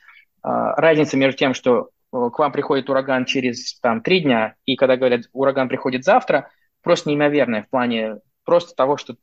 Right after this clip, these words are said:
ч-, подготовленность к, к ситуации. И мне кажется, опять же, можно много ругаться там на Маска, то, что он загрязняет нам, естественно,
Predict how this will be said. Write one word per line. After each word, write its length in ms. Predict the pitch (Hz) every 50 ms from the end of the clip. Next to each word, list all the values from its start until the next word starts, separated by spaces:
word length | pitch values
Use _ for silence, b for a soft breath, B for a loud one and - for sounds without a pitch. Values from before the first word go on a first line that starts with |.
| _ -
ч-, 100 | - 120
подготовленность 760 | - 135 - 143 135 - 156 147 135 127 117 113 - - - _
к, 180 | - 131 120
к 60 | -
ситуации. 560 | - - 139 - - 127 113 104 - - 98 B B B B B B B B B _ _ -
И 460 | 139 139 139 139 139 143 139 139 139 139
мне 260 | 147 156 160 190 214
кажется, 420 | 208 202 180 165 156 - - 143
опять 360 | 123 117 147 143 151 143 127 117
же, 140 | 113 113 B B B B _
можно 300 | - 143 156 156 147 147
много 220 | 147 156 151 143 143
ругаться 380 | 139 135 135 127 127 - 131
там 380 | 120 - 120 120 117 117 113 107 -
на 220 | 131 127 117 117
Маска, 420 | 123 143 160 175 - - - 117
то, 140 | - - 123
что 200 | - - - 131
он 120 | 123 117 113
загрязняет 600 | 120 123 127 131 131 135 139 131 123 120 113 -
нам, 380 | 123 113 113 113 110 110 - -
естественно, 640 | 107 120 - - 123 120 113 - 120 113 110 107